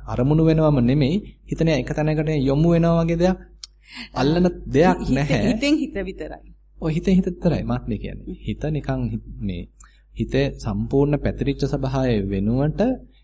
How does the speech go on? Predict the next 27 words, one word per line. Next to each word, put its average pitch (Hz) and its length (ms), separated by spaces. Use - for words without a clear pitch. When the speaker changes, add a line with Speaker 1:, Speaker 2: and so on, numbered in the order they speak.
Speaker 1:
එයා 160 220
නිකන් 160 260
ගොනු 131 320
වෙනවා 185 240
නිකන් 185 140
එක 127 200
තැනකට 95 360
වගේ. 80 200
Speaker 2:
හ්ම්, 190 140
හ්ම්. - 200
Speaker 1:
දැන් 110 180
ඒක, 117 200
ඒක - 20
Speaker 2:
එහෙමයි 143 220
Speaker 1:
කියන්නේ 120 200
Speaker 2:
ස්වාමීන් 95 180
වහන්සේ. 165 160
Speaker 1:
ඒ 127 80
මොකක් 113 260
හෝ - 200
වීම 123 360
හරහා 143 540
අපේ 185 220
හිතට 180 360
දැනෙන්නෝ-, 170 680
දැනෙනවා 143 560
නම් 123 320